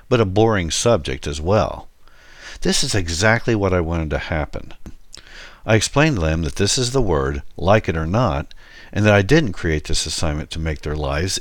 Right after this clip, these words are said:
easy. Instead, I want them to be forced to think outside of the box and come up with an image that is awesome. This sounds like a tall order, and it is,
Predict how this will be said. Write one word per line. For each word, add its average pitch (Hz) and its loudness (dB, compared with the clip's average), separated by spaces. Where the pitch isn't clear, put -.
easy. 139 0
Instead, 85 2
I 95 -6
want 127 0
them 147 -2
to 143 0
be 127 -4
forced 117 -2
to - -8
think 104 -2
outside 92 0
of 87 0
the 82 -4
box 76 -6
and 90 -6
come 147 0
up 117 -2
with 117 -2
an 104 -4
image 78 -4
that 76 -4
is 69 -6
awesome. - -6
This 160 6
sounds 113 4
like 67 -2
a 71 -6
tall 65 -2
order, 71 -6
and 67 -8
it 78 -2
is, 104 2